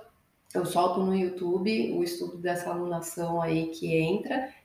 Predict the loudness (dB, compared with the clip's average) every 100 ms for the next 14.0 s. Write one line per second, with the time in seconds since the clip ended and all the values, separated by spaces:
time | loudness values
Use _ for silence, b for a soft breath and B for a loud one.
0 | _ 8 8 8 4 8 10 12 12 10
1 | 6 6 8 8 6 0 -2 -2 -2 4
2 | 8 8 8 4 4 4 4 4 2 0
3 | -4 -8 0 4 6 6 6 4 2 -2
4 | -2 0 0 0 -2 -2 b b b b
5 | b b _ -20 -2 2 4 4 0 -8
6 | -14 -10 2 6 6 6 6 6 6 4
7 | 2 0 -4 -8 -16 _ -8 -6 -6 -8
8 | -2 0 0 0 -2 -4 -12 -10 -2 -2
9 | 8 10 10 6 4 8 8 6 0 -2
10 | 0 0 0 0 0 0 -2 -2 0 0
11 | -2 -2 -2 0 0 -2 0 2 2 0
12 | 0 0 0 -4 -10 2 6 6 4 2
13 | 4 4 2 -4 -12 -4 2 4 2 B